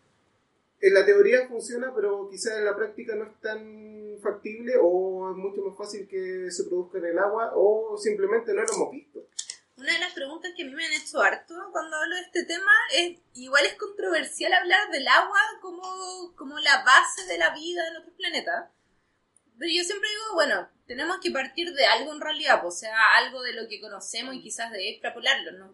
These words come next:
Speaker 2: nos pasa también cuando, no sé, estudiamos otros planetas, en realidad lo que hacemos es estudiar todo lo que conocemos de la Tierra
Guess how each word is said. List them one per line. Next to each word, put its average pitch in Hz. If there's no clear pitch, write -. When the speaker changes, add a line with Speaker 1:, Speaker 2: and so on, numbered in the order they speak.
Speaker 2:
nos 202
pasa 233
también 226
cuando, 214
no 175
sé, 262
estudiamos 285
otros 403
planetas, 370
en 254
realidad 285
lo 370
que 359
hacemos 359
es 349
estudiar 320
todo 381
lo 392
que 381
conocemos 370
de 370
la 311
Tierra 403